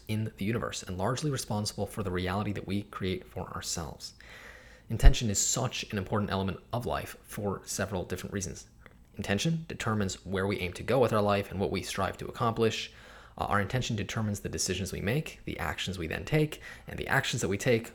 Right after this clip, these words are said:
are ultimately going to dictate the lifestyle we live and the relationships that we have. So it's so important to identify what are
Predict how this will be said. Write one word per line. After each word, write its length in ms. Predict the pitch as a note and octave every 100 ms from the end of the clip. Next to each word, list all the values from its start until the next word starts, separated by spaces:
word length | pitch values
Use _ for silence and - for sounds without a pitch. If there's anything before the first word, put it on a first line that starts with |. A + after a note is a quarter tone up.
| -
are 160 | F2
ultimately 460 | A#2 B2+ B2+ G2 G2+
going 240 | G2 F#2+
to 80 | -
dictate 340 | G#2+ A2 A2
the 120 | - -
lifestyle 400 | G#2+ - A2 G2+
we 100 | F#2
live 280 | F2+ F2+ -
and 280 | G2 F#2 F2+
the 60 | E2+
relationships 480 | F2 - - F#2+
that 120 | - -
we 100 | D#2
have. 340 | - - - -
So 180 | - F2+
it's 120 | -
so 120 | E3
important 360 | A#2 G#2+ E2+ F#2+ - - -
to 100 | F2
identify 400 | F#2 F2+ - F2
what 220 | F2+ C3+
are 240 | G#2 -